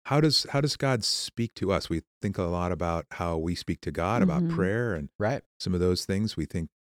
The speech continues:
Speaker 1: often in those terms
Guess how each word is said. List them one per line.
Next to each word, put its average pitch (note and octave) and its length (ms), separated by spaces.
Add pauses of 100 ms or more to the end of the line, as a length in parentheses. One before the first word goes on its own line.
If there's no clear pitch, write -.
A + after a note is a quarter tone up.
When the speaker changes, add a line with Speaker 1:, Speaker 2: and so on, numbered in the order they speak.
(120)
Speaker 1:
often D#2+ 340
in C#2+ 220 (580)
those G2 220
terms G#2 640